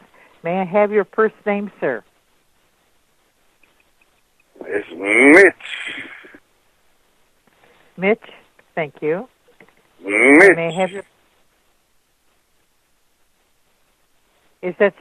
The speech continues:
Speaker 1: spelled M I T C H as Mitch?
Speaker 2: Yes.
Speaker 1: And may I have your last name, sir?
Speaker 2: Burt's my last name.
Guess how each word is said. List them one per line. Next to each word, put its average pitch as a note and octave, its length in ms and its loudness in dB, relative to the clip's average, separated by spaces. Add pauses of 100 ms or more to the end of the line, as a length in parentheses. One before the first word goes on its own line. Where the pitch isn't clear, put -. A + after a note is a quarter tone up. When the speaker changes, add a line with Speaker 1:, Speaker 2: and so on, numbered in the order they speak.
Speaker 1:
spelled G3 320 0
M G#3 180 -2
I G3+ 120 2
T G#3+ 360 -6
C A3 140 0
H G#3 240 2 (320)
as F3 180 -8
Mitch? G3+ 280 -4 (1080)
Speaker 2:
Yes. B2+ 380 4 (1300)
Speaker 1:
And E3+ 140 -4
may D#3 120 -4
I D#3 40 -6
have E3+ 200 -4
your F3+ 120 -6
last F3+ 340 -2
name, C#3+ 220 -10 (100)
sir? B2 180 -12 (920)
Speaker 2:
Burt's - 360 2
my G2+ 180 0
last A2 320 0
name. F#2 240 -10